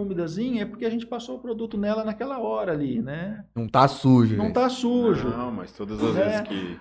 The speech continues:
Speaker 3: que
Speaker 1: Às vezes, se tiver uma pipoquinha caída no chão, tá? Porque
Speaker 3: É.
Speaker 1: ficou pra trás na
Speaker 3: Não,
Speaker 1: limpeza
Speaker 3: mas
Speaker 1: ali, porque
Speaker 3: a
Speaker 1: foi correndo, mas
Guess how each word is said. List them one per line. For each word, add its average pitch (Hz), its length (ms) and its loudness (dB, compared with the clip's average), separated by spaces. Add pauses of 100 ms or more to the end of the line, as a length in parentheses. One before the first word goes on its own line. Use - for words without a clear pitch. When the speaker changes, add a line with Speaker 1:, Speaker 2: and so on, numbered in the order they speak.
Speaker 3:
que - 180 -6
Speaker 1:
Às 185 120 6
vezes, 214 80 2
se 233 100 -2
tiver 240 240 2
uma 247 180 2
pipoquinha 226 560 0
caída 208 320 2
no 202 80 0
chão, 214 360 0
tá? 220 120 -2
Porque 240 200 -4
Speaker 3:
É. - 20 -6
Speaker 1:
ficou 247 160 -2
pra 262 160 -2
trás 240 300 2
na 247 80 0
Speaker 3:
Não, 233 80 -2
Speaker 1:
limpeza 214 240 0
Speaker 3:
mas 202 100 2
Speaker 1:
ali, 214 120 0
porque 208 180 4
Speaker 3:
a - 20 -4
Speaker 1:
foi 240 140 4
correndo, 214 500 2
mas 185 560 -2